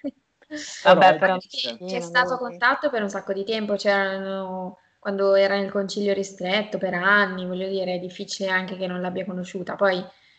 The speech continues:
Speaker 3: eh, Dito Corto è uno che capisce al volo le persone e i loro punti deboli, quindi
Speaker 1: Cioè,
Speaker 2: Esatto.
Speaker 1: lui è quello che dice,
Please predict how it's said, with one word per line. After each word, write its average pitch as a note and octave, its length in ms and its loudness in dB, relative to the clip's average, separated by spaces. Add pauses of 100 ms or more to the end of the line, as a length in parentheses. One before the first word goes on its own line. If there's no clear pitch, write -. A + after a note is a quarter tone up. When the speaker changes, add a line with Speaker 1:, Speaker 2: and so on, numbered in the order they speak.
(160)
Speaker 3:
eh, G3+ 120 -4
Dito G3 240 -2
Corto G3+ 300 2
è - 20 6
uno F#3+ 220 0
che F#3 400 0
capisce F#3 300 -6
al F3+ 100 -4
volo F3+ 200 -2
le F3+ 100 0
persone F3+ 560 -4
e F3+ 40 0
i F3 40 -2
loro F3+ 720 0
punti F#3 260 -8
deboli, F3+ 400 -4
quindi E3+ 400 -10 (760)
Speaker 1:
Cioè, F3 280 -8
Speaker 2:
Esatto. - 220 -10
Speaker 1:
lui G3+ 140 0
è G3 100 0
quello G3 260 2
che F3+ 220 -4
dice, F#3 400 -6